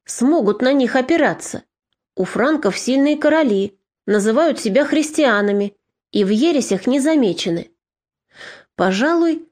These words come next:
детки теперь смогут и без него, не пропадут. Можно спокойно и радостно уходить домой,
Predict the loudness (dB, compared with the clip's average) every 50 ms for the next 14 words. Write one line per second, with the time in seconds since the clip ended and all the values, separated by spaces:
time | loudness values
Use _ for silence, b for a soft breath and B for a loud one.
0 | _ _ -8 -6 -2 -2 -2 -2 -2 -2 -2 -2 -2 -2 -2 -2 -2 -2 0 0
1 | 2 2 2 2 0 0 0 0 2 2 2 4 4 4 4 2 2 0 -2 -4
2 | -6 _ _ _ _ _ _ -2 -2 0 0 0 0 0 0 0 0 0 0 -2
3 | -4 -6 -10 _ _ _ _ _ _ _ _ _ _ _ B B B B B B
4 | B -2 0 0 2 2 0 0 -2 -2 -4 -4 -2 0 0 2 2 4 2 2
5 | 2 2 2 2 2 0 0 0 0 0 0 0 0 0 0 2 2 2 2 2
6 | 2 2 4 4 2 2 2 0 -2 -6